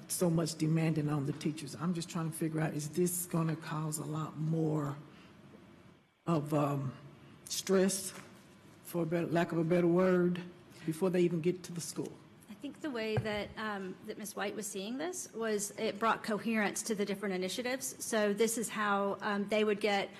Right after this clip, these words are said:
Speaker 2: um, job-embedded P B I S and restorative practices training, and we'd be working alongside the restorative practice trainers and the P B I S trainers so that it was, um,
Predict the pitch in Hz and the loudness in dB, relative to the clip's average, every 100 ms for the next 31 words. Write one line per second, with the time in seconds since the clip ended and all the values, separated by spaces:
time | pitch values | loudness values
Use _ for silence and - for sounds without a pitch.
0 | - - - 208 185 185 180 202 202 196 | -18 -20 -8 -4 -2 -2 0 0 2 2
1 | 196 185 185 180 175 - - 220 196 185 | 2 2 2 0 -2 -8 -6 -4 0 2
2 | 185 185 175 208 180 202 180 185 190 175 | 2 2 0 -4 -4 -2 -4 -4 -6 -4
3 | 190 190 190 190 190 208 214 214 208 202 | -6 -6 -4 -4 -4 -4 -6 -2 -2 0
4 | 202 196 220 220 214 196 180 180 180 208 | -2 0 0 0 -2 0 -2 -2 -2 0
5 | 196 185 180 - - - - 220 196 - | 2 0 -2 -8 -18 -20 -8 -4 -4 -2
6 | 214 190 185 208 185 180 180 - 247 240 | 0 0 0 -4 -4 -6 -6 -4 -2 -2
7 | 220 208 202 190 214 202 190 180 - 220 | -2 -2 -4 -4 -2 0 0 0 -2 -2
8 | 208 185 180 208 190 190 185 196 190 190 | 0 0 0 -2 0 -2 -2 0 0 0
9 | 180 - - 202 185 175 175 | -2 -6 -6 -4 -2 -2 -4